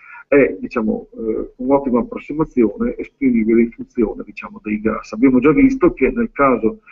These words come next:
di, eh, di R, cioè di, di, di, di gamma, eh,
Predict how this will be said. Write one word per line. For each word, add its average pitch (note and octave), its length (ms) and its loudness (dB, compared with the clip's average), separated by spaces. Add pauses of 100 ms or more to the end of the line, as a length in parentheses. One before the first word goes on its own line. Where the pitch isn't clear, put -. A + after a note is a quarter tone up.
(500)
di, B2 480 4
eh, A#2+ 560 0 (480)
di A#2+ 300 -4
R, A#2 800 -2
cioè A2+ 260 -2
di, A#2+ 140 -4
di, A#2+ 260 -6
di, A#2+ 300 -16 (260)
di B2 140 -8
gamma, A#2+ 680 2 (340)
eh, A2 320 -6